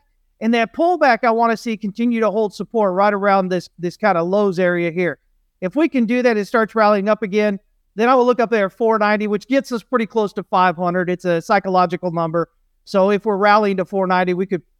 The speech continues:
quite potentially hit five hundred, even pop out a bit higher. But,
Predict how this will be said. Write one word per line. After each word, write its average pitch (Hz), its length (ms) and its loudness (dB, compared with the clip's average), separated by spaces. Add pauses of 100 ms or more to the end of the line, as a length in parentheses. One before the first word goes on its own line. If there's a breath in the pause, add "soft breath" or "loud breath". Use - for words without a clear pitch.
(100)
quite 202 200 2
potentially 180 420 -4
hit 180 140 -2
five 180 220 2
hundred, 175 240 -2
even 160 180 -2
pop 175 280 -2
out 165 100 2
a 160 40 -2
bit 160 240 -2
higher. 160 360 -2 (400)
But, 220 240 2